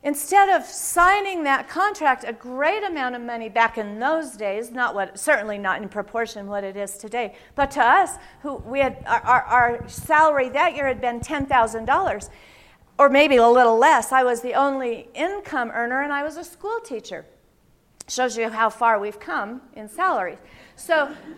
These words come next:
I can tell them that that little stone is how God showed us that that was not, he made a commitment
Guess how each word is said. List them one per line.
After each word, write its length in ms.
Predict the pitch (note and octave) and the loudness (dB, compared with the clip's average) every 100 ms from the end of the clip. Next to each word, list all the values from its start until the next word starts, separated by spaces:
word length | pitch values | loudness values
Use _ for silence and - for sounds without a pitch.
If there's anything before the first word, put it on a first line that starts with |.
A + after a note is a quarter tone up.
| - - _ | -20 -20 _
I 160 | D4+ | -2
can 240 | E4 E4+ D4+ | -2 -4 -8
tell 340 | - F#4 A4 | -4 -2 -2
them 160 | G#4+ D#4 | -2 -8
that 280 | C#4+ C#4 A#3 | -10 -10 -2
that 340 | D#4 A4 G4 D4+ | 0 0 -2 -4
little 240 | C#4+ C#4 | -2 -4
stone 760 | C#4 - D4 B3 A#3 A3+ B3 D4 - _ _ _ _ _ _ _ _ - | -6 -6 -2 -2 -2 -4 -8 -14 -20 _ _ _ _ _ _ _ _ 2
is 380 | D4+ D4 C#4 - | 4 4 0 -8
how 280 | - C#4+ C4+ | -10 0 0
God 500 | A#3 - D4+ F4+ G4 F#4+ - _ _ _ _ - | 0 0 2 4 2 -2 -20 _ _ _ _ -18
showed 480 | - - E4 F4 | -14 -6 0 0
us 180 | D4+ G#3+ | 0 -4
that 300 | - A#3+ - | -6 -8 -8
that 200 | C4 D#4+ | -8 -6
was 220 | F4 E4+ | -6 -8
not, 340 | C#4+ C#4 C4+ - | -4 -2 -2 -6
he 280 | A3 A3 F4 | -14 -10 -10
made 240 | F#4 F#4+ | -8 -10
a 40 | |
commitment 880 | F#4 D4 B3 C#4 E4 E4+ F4+ F4+ _ | -12 -14 -12 -12 -12 -14 -16 -16 _